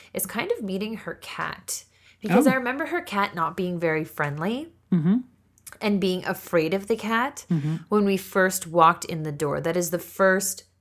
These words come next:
Speaker 1: thing I remember. Walking down those steps, seeing that cat, it hissing at me. I think it might have scratched me even because I wanted to pet the cat.
Speaker 2: <laughs> Yes.
Speaker 1: I'm not jo-,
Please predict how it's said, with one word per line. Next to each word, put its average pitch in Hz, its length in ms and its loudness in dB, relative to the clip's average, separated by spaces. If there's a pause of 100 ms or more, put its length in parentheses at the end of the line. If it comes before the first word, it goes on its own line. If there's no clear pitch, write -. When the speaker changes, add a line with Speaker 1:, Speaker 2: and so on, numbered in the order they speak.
Speaker 1:
thing 156 380 -4
I - 80 -8
remember. 160 560 -6 (300)
Walking 175 320 2
down 175 180 0
those 170 160 -2
steps, 160 400 0 (160)
seeing 175 300 -4
that 165 180 2
cat, 160 400 0
it 175 140 -4
hissing 170 360 -2
at 165 120 -4
me. 170 180 -2
I 180 80 -4
think 220 240 -2
it 392 80 0
might 381 140 -2
have 320 100 -4
scratched - 560 -2
me 147 140 -4
even - 440 -10 (300)
because 190 220 2
I 185 80 6
wanted 170 300 2
to 202 60 0
pet - 260 -6
the 156 60 -2
cat. 151 320 -4
Speaker 2:
<laughs> - 40 -6
Yes. 147 400 0
Speaker 1:
I'm 220 100 4
not 285 180 4
jo-, 269 220 4